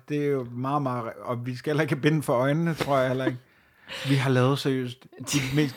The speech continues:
Speaker 1: vanvittige afsnit hjemme hos mig. Det er jo helt vildt.
Speaker 2: Prøv, vi har gjort, lavet så dumme ting de sidste to måneder. Jeg synes, det her koncept, det er røget lidt af sporet.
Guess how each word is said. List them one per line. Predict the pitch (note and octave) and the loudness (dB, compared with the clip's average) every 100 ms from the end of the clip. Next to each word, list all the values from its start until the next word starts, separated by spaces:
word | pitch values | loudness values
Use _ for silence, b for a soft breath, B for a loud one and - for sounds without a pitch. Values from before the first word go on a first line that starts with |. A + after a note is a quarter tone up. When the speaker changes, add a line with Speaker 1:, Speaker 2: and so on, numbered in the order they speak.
| C3 | 0
Speaker 1:
vanvittige | C#3 D3+ E3 C#3 B2 | 2 4 2 0 0
afsnit | A2+ C3+ - C3 | 0 0 -2 -4
hjemme | B2 B2+ | -4 -2
hos | C3+ B2 | -4 -4
mig. | B2 B2+ B2 - B B B B B - | -6 -6 -8 -16 B B B B B -2
Det | |
er | D#3 | 0
jo | C#3+ | 0
helt | B2+ - F#3 D3 | -4 -6 -6 -4
vildt. | C#3+ D3 - B B A#3+ - | -4 -4 -6 B B -12 0
Speaker 2:
Prøv, | B3+ A#3+ | 0 2
vi | |
har | A#3 | 0
gjort, | B3+ B3 | 2 2
lavet | A#3+ A#3+ | 2 -2
så | B3 | -2
dumme | A3 A#3+ A#3 | 0 0 2
ting | B3+ A3+ | 0 0
de | G3+ | -2
sidste | A3 G3 | -4 -4
to | A3+ | -2
måneder. | F#3+ F#3 F#3+ | -2 -2 0
Jeg | F#3+ A3 | 0 0
synes, | B3 | 0
det | A3+ | 0
her | G#3+ | 0
koncept, | A3+ G#3+ A#3 G#3 | 0 0 0 0
det | G3+ | -2
er | |
røget | F#3+ G3 G3 | 2 0 2
lidt | G#3 | 2
af | A#3+ | 2
sporet. | - C4 A#3+ F3+ | 2 0 2 0